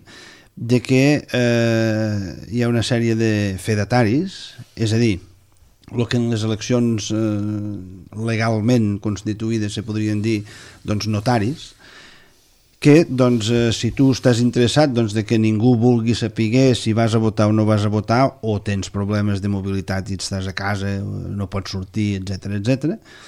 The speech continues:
hi ha un telèfon amb, amb, amb aquests documents que, que s'han repartit, un telèfon, trucant amb aquest telèfon,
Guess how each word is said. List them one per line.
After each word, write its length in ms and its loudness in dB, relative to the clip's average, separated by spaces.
hi 100 -2
ha 80 -2
un 140 -6
telèfon 400 -2
amb, 160 0
amb, 640 -6
amb 300 -10
aquests 320 -6
documents 480 -4
que, 360 -8
que 80 -8
s'han 240 -6
repartit, 520 0
un 100 0
telèfon, 400 0
trucant 320 0
amb 140 2
aquest 240 -6
telèfon, 420 0